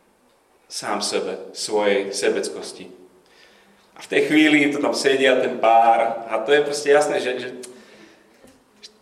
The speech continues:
to si nedokážeme uvedomiť v tej chvíli. Ani ja som si to neuvedomoval v tej naivite toho, že a nie, všetko bude super.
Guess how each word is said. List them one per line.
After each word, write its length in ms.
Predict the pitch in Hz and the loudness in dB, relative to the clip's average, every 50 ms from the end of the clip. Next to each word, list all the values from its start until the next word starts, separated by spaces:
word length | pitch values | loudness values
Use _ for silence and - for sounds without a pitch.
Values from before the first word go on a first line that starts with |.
| _ _ - - - | _ _ -20 -20 -10
to 80 | - - | -8 -6
si 120 | - 202 | -4 0
nedokážeme 640 | 202 226 226 - - - 120 117 117 - 107 101 104 | 2 2 2 2 2 0 0 -2 -2 -2 -4 -6 -4
uvedomiť 440 | 110 107 107 101 98 95 98 98 95 - | -4 -4 -4 -4 -6 -6 -8 -10 -12 -14
v 80 | - | -14
tej 100 | 101 95 - | -14 -14 -14
chvíli. 260 | - 101 98 95 90 - | -12 -14 -12 -12 -8 -4
Ani 280 | 107 117 135 151 165 175 | -4 -2 0 2 2 2
ja 40 | |
som 120 | 175 175 185 | 2 2 0
si 160 | 165 - - | 0 0 2
to 80 | 139 131 | 2 2
neuvedomoval 880 | 127 123 - 113 107 107 104 98 95 90 85 - - - - - - - | 4 2 2 0 0 -2 -2 -2 -4 -6 -6 -8 -8 -12 -16 -20 -20 -20
v 40 | - | -6
tej 140 | - 120 120 | -4 -2 0
naivite 480 | 127 123 123 123 123 117 117 120 110 107 | 2 2 2 0 0 -2 -4 -4 -6 -2
toho, 320 | 123 127 117 117 113 110 | 0 0 0 0 0 -2
že 160 | 107 104 127 | -2 -2 0
a 160 | 135 135 110 | 2 2 2
nie, 240 | 110 139 131 131 143 | 2 2 0 0 0
všetko 240 | - - - - - | 0 0 -4 -6 -6
bude 120 | 127 113 110 | -6 -6 -6
super. 320 | - 107 - 104 104 104 | -6 -8 -8 -8 -6 -6